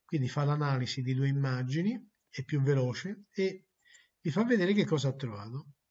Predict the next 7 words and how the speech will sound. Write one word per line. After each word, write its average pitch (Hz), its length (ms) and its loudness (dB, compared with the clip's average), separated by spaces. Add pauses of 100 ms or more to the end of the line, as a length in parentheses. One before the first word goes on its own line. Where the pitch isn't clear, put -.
(240)
Una 220 580 2
cosa, 180 440 -4
un 160 100 -2
numero 170 300 -2
spaventoso 165 960 -2
di 127 280 -2
asteroidi. 131 840 -6